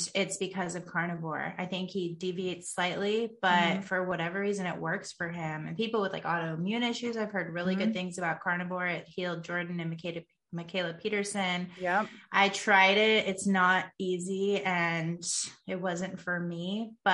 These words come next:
Speaker 2: Mm-hmm.
Speaker 1: I think everyone's different. So that's fascinating.
Speaker 2: Yeah. For some reason,
Speaker 1: On the
Speaker 2: it's
Speaker 1: meta-
Speaker 2: ultra healing. Like, it, it allows the body to heal itself. And we've been told otherwise, you know, like, don't eat
Speaker 1: Right.
Speaker 2: red meat, don't eat too many eggs, don't eat too much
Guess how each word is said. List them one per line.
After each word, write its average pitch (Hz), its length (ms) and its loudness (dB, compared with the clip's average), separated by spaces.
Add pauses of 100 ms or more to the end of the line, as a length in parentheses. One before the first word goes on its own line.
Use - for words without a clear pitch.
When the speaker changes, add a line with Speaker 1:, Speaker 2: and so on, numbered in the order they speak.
Speaker 2:
Mm-hmm. 165 480 0
Speaker 1:
I 190 40 -2
think 208 200 -2
everyone's 202 400 -2
different. 175 480 -4
So 170 500 -2 (160)
that's 220 160 -6
fascinating. 170 800 -8
Speaker 2:
Yeah. 339 180 8
For 330 100 0
some 339 220 4
reason, 370 220 4
Speaker 1:
On - 80 8
the 370 80 8
Speaker 2:
it's 247 100 6
Speaker 1:
meta- 214 140 10
Speaker 2:
ultra 247 280 8
healing. 220 600 0 (100)
Like, 185 280 4
it, 190 260 0
it 190 160 4
allows 175 460 6
the 214 80 -2
body 196 260 4
to 185 80 0
heal 208 220 2
itself. 196 320 4
And 196 120 2
we've 233 220 4
been 262 160 6
told 233 400 6
otherwise, 151 960 4
you 190 160 2
know, 185 420 4
like, 170 320 2
don't 190 300 6
eat 185 200 0
Speaker 1:
Right. 160 80 -10
Speaker 2:
red 170 260 4
meat, 160 400 -4
don't 196 240 2
eat 220 200 0
too 214 160 2
many 185 320 0
eggs, 170 480 0
don't 196 240 0
eat 220 180 2
too 220 160 -2
much 196 200 2